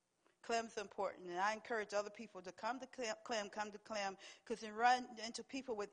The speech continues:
issues, so many issues, but if they can just get an understanding of God's word and get the word in them, then they can live a,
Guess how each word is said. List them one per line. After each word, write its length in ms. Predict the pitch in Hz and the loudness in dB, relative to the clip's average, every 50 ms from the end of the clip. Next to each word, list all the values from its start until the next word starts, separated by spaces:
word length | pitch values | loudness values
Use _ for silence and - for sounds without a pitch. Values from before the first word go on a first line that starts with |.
| - | -2
issues, 560 | - 226 254 233 - - - 247 240 240 226 - | 0 0 2 2 2 0 0 -2 -4 -4 -4 -2
so 140 | - 247 | -2 -2
many 260 | 240 247 226 208 180 - | -2 -2 -4 -6 -6 0
issues, 540 | - 220 269 254 - - 220 208 190 190 - - | 0 0 2 2 -2 -2 -4 -6 -6 -8 -8 -6
but 180 | 214 208 - - | -6 -4 -2 -4
if 140 | 214 - | -4 -2
they 80 | - 226 | -2 -2
can 180 | 226 240 208 190 | -2 -2 -6 -6
just 420 | 175 208 226 247 254 247 - 202 | -2 0 2 2 0 -2 -6 -4
get 320 | 196 220 220 214 202 - - - - - _ | 0 2 2 2 0 -2 -10 -18 -20 -12 _
an 140 | 190 196 - | -10 -6 0
understanding 800 | - 226 247 254 220 240 - - - 240 233 233 226 226 226 - | 2 2 2 2 0 -6 -10 -4 0 2 2 2 0 -2 -6 -6
of 140 | 185 190 190 | -6 -6 0
God's 400 | - 196 208 214 214 214 - - | 6 10 10 10 10 8 2 -4
word 320 | 196 196 208 208 208 202 160 | -4 -2 0 0 0 -2 -2
and 80 | 180 | -4
get 160 | 185 190 170 | -6 -6 -6
the 60 | 180 175 | -6 -4
word 260 | 185 196 190 185 170 - - - | -2 -2 -2 -2 -4 -6 -8 0
in 340 | 233 262 285 294 277 247 190 | 2 2 4 2 2 -2 -2
them, 380 | 208 196 190 190 185 185 190 - - - - - - | -2 0 2 2 2 2 0 -4 -12 -18 -20 -16 -16
then 360 | 226 196 240 233 226 226 214 185 | -6 -2 0 0 0 0 -2 0
they 400 | 214 233 247 269 277 277 285 262 - | 4 6 8 8 8 8 6 2 -2
can 240 | - 269 240 233 226 | -6 -6 -4 0 2
live 180 | 233 240 220 | 2 2 4
a, 200 | 208 190 190 185 | 2 0 0 0